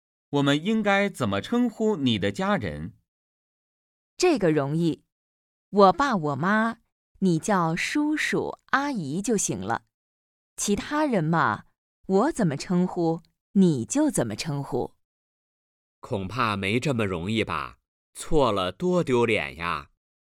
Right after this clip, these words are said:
Speaker 2: 你不是中国人，一点儿小错没什么。
Speaker 3: 这事儿不好说。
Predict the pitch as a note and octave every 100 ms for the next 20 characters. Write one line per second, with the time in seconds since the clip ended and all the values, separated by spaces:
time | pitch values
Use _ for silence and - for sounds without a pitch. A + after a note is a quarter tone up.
0 | _ _ _ _ _ _ _ _ - A3+
1 | G#3+ F#3+ E3+ G3+ - B3 C#4 C#4 A#3 F3
2 | E3 C3 D#3 _ _ _ - E4 D#4 F3
3 | G#3 - A#2 D#2+ - - F3+ - - E3
4 | D3 B3+ E3 G2+ E2 _ _ _ _ _
5 | _ _ _ _ _ - F3 C3 - B2+
6 | G2+ A#2+ G#2+ F#2 D2+ - G2 F2+ -